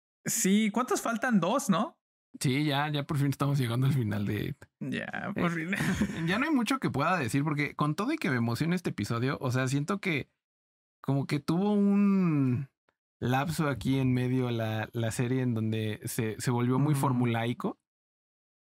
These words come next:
Speaker 2: Eh, y sí me recuerda con lo que decimos la semana pasada, ¿no? Que se siente como el relleno de, <clears throat> de la caricatura de Clone Wars.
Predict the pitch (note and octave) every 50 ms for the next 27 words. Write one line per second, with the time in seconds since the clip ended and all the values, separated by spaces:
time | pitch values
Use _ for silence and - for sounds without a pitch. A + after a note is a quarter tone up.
0 | _ _ _ _ - C#3 A2+ A2 A2 A2 A2+ A2+ A2 A2 A2+ - - _ F3 C3+
1 | - F3+ G3 G#3+ G#3 F#3+ D3+ - - C3 B2+ B2+ B2 B2 B2 A#2 A#2 G#2+ - -
2 | - - C#3+ C#3+ C#3+ C#3 D3 C#3+ C#3 D#3+ E3 E3 D#3 C3+ B2+ A#2+ A2+ A#2 B2 B2
3 | - G#2+ A2 B2 A2 G#2+ G#2 G2+ A2+ B2 B2+ - A#2+ A#2+ A2 - C3+ C3 D#3+ D3+
4 | - C3+ A#2+ A2+ A2 A2 A2+ A2+ A2 A2+ A2 G#2+ A2 A#2 B2 A#2+ B2 - - G3
5 | F#3+ - - - - G3 F#3 E3+ - - C3+ B2 A#2 A2 A2 A2 G#2+ G#2+ G#2+ G#2
6 | G2+ - _ _ _ - A#2+ A2+ G#2 A2 G#2+ - B2 B2 B2 A2+ G#2+ - - A2+
7 | A2+ A2+ A#2 - D4+ - -